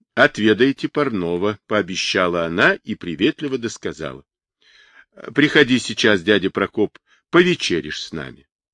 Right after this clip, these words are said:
Хорошо смекая, на какое вечерянье он зван, Прокоп повеселел, и когда хозяйка ушла,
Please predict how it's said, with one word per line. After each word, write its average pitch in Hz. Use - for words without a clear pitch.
Хорошо 147
смекая, 139
на 117
какое 120
вечерянье 107
он 92
зван, 117
Прокоп 123
повеселел, 113
и -
когда 95
хозяйка 95
ушла, 107